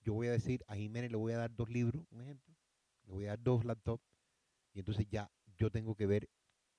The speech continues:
que eso tengo que sacarlo del juego, porque ya esa que yo le doy a Jiménez no la voy a repartir. Entonces, tengo que deducirlo, y eso lo veremos en otro ejercicio.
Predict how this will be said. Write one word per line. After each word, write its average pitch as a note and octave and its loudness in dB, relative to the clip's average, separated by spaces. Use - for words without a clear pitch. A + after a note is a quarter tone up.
que A2 -6
eso E3 -2
tengo B2+ -4
que A2 -6
sacarlo A2+ -4
del G#2 -6
juego, F#2+ -6
porque G2 -6
ya A#2+ 0
esa D3+ -2
que - -10
yo A2 -2
le B2 -4
doy B2+ -2
a B2 0
Jiménez B2+ -4
no A2 0
la G#2 -2
voy G2 -2
a F#2+ -6
repartir. G#2 -2
Entonces, F2+ -10
tengo A2 -4
que A#2+ -2
deducirlo, G#2+ -2
y G#2+ -8
eso G#2 -6
lo A#2 0
veremos A2 -4
en G2+ -6
otro G2+ -4
ejercicio. F#2 -2